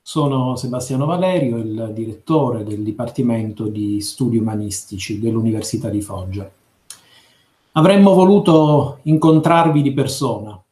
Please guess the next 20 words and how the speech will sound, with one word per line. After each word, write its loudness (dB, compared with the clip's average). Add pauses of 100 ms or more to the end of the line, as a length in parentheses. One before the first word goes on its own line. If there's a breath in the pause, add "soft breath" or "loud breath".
(260)
perché -4
crediamo 0
che -2
l'università 0
sia -2
un 0
luogo 0
di -8
scambio, -2
di -4
esperienze -2
personali, -4 (540)
reali, 0 (520)
ma -2
oggi 2
ci -6
dobbiamo 2
accontentare 0
di -8
questo. -12